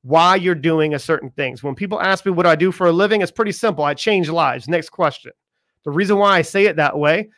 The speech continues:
is 'cause that is my intention. My intention is to change lives and to polarize my energy through you to sell to everybody you know. And how I go about achieving this is different for everybody.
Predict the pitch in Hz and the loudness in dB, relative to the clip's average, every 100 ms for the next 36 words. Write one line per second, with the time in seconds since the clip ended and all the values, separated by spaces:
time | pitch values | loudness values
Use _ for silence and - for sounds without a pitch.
0 | _ - 143 170 127 190 214 143 175 185 | _ -12 -6 -4 2 2 2 0 0 2
1 | 165 143 190 175 - - _ _ _ - | 0 -2 -4 -4 -6 -20 _ _ _ -2
2 | 165 202 165 214 220 240 208 160 151 - | 0 0 0 -2 -2 -4 -6 -6 -8 -8
3 | 196 190 175 135 151 180 226 262 _ _ | -2 0 -2 -2 0 2 0 -6 _ _
4 | _ - 147 - 214 214 190 175 156 165 | _ -6 -6 0 2 2 2 0 0 -2
5 | 165 185 165 147 135 - 214 277 214 151 | -2 -2 -2 -4 -8 -6 -2 -2 -2 -4
6 | 147 185 _ _ _ - 160 - 190 190 | -2 -4 _ _ _ -8 -6 0 0 0
7 | 170 185 208 175 180 170 165 165 156 120 | 0 2 2 4 2 2 0 0 0 -2
8 | _ _ _ _ _ _ _ 143 139 180 | _ _ _ _ _ _ _ -8 0 2
9 | 202 180 185 165 156 139 - 262 269 170 | 4 4 4 4 4 0 -4 -4 0 0
10 | 147 175 214 _ _ _ _ _ _ - | 2 0 -2 _ _ _ _ _ _ -12
11 | 135 135 - 139 143 135 120 117 123 | -10 -10 -10 -4 -4 -4 -6 -10 -12